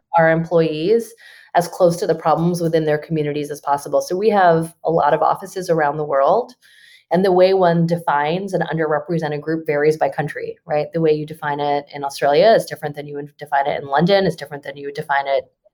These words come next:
Denver. And so each of our offices has a Slack for Good committee, and they work with organizations and give small grants to them to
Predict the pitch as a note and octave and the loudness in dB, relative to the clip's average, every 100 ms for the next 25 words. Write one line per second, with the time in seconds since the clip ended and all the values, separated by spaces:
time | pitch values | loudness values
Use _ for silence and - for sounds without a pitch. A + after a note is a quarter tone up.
0 | _ E3+ C4+ - A2 - - - - - | _ 0 2 2 0 -4 -14 -20 -20 -20
1 | - _ F#3+ F3 G#3+ F#3+ F#3 F3 - - | -20 _ 2 4 6 8 8 6 0 -4
2 | A3+ G#3 G#3+ G3+ F#3 - D3+ F#3+ F3+ F3 | 2 4 6 6 6 4 0 -2 -4 -4
3 | E3 D3+ D3 - E3 D#3 D#3 - - E3 | 0 -2 -2 -10 -8 -6 -6 -8 -8 -4
4 | D3+ D3+ E3 D3+ E3+ A#3+ D4+ _ _ - | -4 -4 -6 -4 -4 -6 -8 _ _ -20
5 | _ - F3+ F3 - - F#3 F3 F3 F3+ | _ 0 2 2 -2 0 4 6 6 4
6 | - - _ _ D3+ D#3+ F#3 G3+ - F#3+ | 0 -8 _ _ -2 4 4 2 -2 2
7 | F3 D#3 E3+ F3 D#3+ D3+ D3+ G#3 G#3 B3+ | 4 4 2 2 2 2 0 -2 -2 -2
8 | C#4+ C#4+ - F3 E3 D#3+ D#3+ E3 E3 - | -6 -12 -8 -2 0 0 0 -2 -2 -2
9 | E3+ D#3 D#3 D3+ F3+ - G3+ F#3+ F#3+ A3+ | 2 2 0 -2 -4 -8 -4 -2 0 -2
10 | A3+ - F#3 E3+ E3 | -6 -6 -2 0 -2